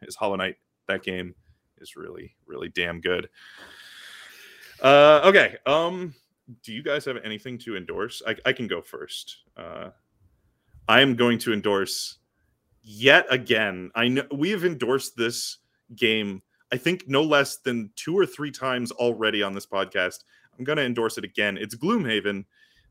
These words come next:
Uh, it's, uh, I endorsed this. <coughs> Excuse me. <coughs>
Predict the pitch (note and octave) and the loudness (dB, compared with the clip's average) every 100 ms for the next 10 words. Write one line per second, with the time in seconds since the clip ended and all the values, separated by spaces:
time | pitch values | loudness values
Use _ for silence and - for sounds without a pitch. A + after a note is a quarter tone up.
0 | - G#2+ G2+ G2 G2 F#2+ A2+ - - - | -4 2 4 4 2 0 -2 -4 -8 -4
1 | A2 A#2 C3 D3 C#3+ B2 A#2+ A#2+ - - | -2 6 6 8 4 0 0 -2 -2 -8
2 | E2+ - - _ - - - - - G3 | -8 -10 -16 _ -2 -2 -10 -12 -12 -14
3 | E3+ - - | -16 -4 -4